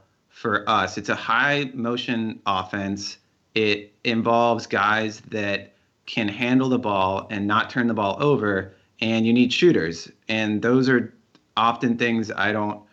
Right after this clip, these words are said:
really equate with, um, Cincinnati basketball and, um, really just college basketball in general. You know, there's, like, Jim Boeheim made a whole career off of,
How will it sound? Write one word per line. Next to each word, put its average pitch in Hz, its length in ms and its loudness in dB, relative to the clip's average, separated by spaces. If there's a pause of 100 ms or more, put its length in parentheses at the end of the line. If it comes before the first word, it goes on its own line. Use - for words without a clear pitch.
(200)
really 113 300 4
equate 139 580 0
with, 107 540 -4 (440)
um, 95 600 0
Cincinnati 127 500 2
basketball 208 640 0 (320)
and, 135 640 -2 (420)
um, 127 400 2
really 175 260 2
just 123 220 -4
college 117 280 -4
basketball 120 400 -2
in 107 80 -2
general. 101 320 0
You 92 80 -6
know, 95 100 -6
there's, 101 200 -8
like, 107 260 -2 (380)
Jim 151 220 6
Boeheim 131 340 2
made 120 120 0
a 113 60 0
whole 127 140 2
career 120 360 0
off 92 280 -2
of, 95 480 -8